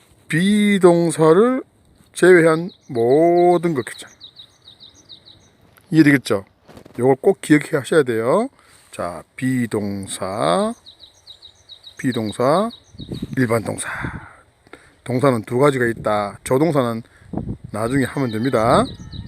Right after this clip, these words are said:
잘 기억하셔요. 자, 그런데 그 다음에 또 일반 동사 할 때 또 중요한 건 뭐라 그랬어요? 주어가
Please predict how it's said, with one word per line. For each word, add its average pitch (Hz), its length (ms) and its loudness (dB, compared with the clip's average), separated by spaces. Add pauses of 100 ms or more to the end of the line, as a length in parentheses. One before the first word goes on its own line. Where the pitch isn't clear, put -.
(140)
잘 139 340 -4
기억하셔요. 107 640 -8 (500)
자, - 220 -14
그런데 156 420 4 (500)
그 - 120 -8
다음에 175 360 6
또 170 160 4 (180)
일반 175 360 0
동사 147 240 -2
할 135 120 2
때 190 320 -2 (100)
또 160 100 -4
중요한 147 380 -2
건 120 100 -4
뭐라 120 160 2
그랬어요? 143 520 4 (1300)
주어가 156 1080 6